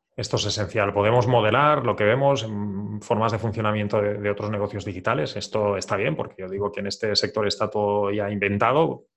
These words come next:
Podemos modelar modelos de negocio que ya funcionan, pero no hay que copiar, hay que ser la esencia uno mismo, porque esto ayuda a conectar, hace que la gente confíe con nosotros y ahí es cuando se producen más ventas de, de cursos online. Nos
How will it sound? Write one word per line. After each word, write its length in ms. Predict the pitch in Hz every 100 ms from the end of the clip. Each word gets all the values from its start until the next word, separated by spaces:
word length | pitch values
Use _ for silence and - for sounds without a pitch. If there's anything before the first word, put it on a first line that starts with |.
| _ _ -
Podemos 300 | 104 101 104
modelar 460 | 107 104 110 110 -
modelos 400 | 104 95 104 110
de 80 | 101
negocio 300 | 104 107 98
que 100 | 101
ya 80 | 101
funcionan, 480 | 107 - 113 131 113
pero 240 | 101 95
no 140 | 98
hay 180 | 107 107
que 320 | - 107 104
copiar, 500 | - 98 - 113 110 - _
hay 180 | 104 95
que 140 | 110
ser 260 | - 110 110
la 180 | 101
esencia 420 | 95 117 110 - 110
uno 180 | 107
mismo, 240 | 104 101 123
porque 160 | 104
esto 160 | 98 -
ayuda 240 | 104 104
a 60 | 101
conectar, 420 | 107 95 110 127 - _ - - - _
hace 200 | - -
que 60 | 104
la 100 | 110
gente 260 | - 110 104
confíe 340 | 92 - 107
con 120 | 110
nosotros 400 | 101 - 110 113
y 40 | 104
ahí 100 | 98
es 100 | -
cuando 220 | 113 101
se 160 | -
producen 500 | 101 95 92 - 104
más 300 | 98 95 92
ventas 440 | 92 95 113 110 -
de, 320 | 95 87 85 _ - - - _
de 80 | 104
cursos 320 | 104 - 104
online. 220 | 110 95
Nos 200 | 104 101